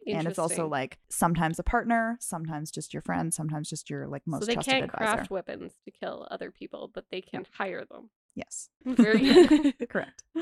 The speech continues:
Speaker 2: There's some flaws with the three rules. <laughs>
Speaker 1: <laughs> Yes. <laughs> Uh, and then we have Egwene Alvear, which for the longest time until I heard the audiobook,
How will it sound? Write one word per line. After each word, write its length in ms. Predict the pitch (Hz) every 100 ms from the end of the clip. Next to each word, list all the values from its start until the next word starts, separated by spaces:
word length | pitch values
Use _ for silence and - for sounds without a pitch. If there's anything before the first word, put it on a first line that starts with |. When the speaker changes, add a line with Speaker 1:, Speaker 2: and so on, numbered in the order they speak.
| 349 339 339 -
Speaker 2:
There's 160 | 220 220
some 180 | 262 302
flaws 440 | - 226 220 220
with 140 | 196 -
the 80 | 202
three 220 | 202 190
rules. 300 | 180 - 220
<laughs> 180 | 269 254
Speaker 1:
<laughs> 140 | 285 294 359
Yes. 540 | 269 233 - - - 302
<laughs> 60 | 254 302 - 277 381 233 - 285 _ - - - - -
Uh, 120 | 202
and 160 | 190 196
then 80 | 208
we 80 |
have 140 | 226 196
Egwene 440 | 196 190 175 185
Alvear, 560 | 202 196 185 156 185 277
which 420 | 208 180 - - - - - _
for 560 | 185 175 165 165 165
the 120 | 170
longest 340 | 180 175 175 -
time 180 | 170 160
until 200 | 160 160
I 60 |
heard 140 | 156 156
the 140 | 151
audiobook, 340 | 151 151 156